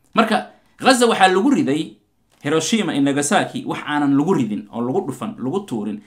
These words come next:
ka badan, ka badan, ka badan lagu dhuftay. Marka, ogow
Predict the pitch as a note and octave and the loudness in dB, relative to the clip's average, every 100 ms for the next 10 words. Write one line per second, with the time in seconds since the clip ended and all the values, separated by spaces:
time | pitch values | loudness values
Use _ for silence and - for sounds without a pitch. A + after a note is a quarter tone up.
0 | _ - G3+ F3+ D#3 C#3+ F3 C#3 C3 E3 | _ -2 0 2 0 0 -2 -2 -4 -2
1 | C3 A2+ A2+ G#2 - - _ _ _ _ | -2 -2 -6 -10 -20 -20 _ _ _ _
2 | F3 F3 F#3 - _ F#3 B3 A#3+ B3 | -6 -2 -4 -4 _ 2 4 4 0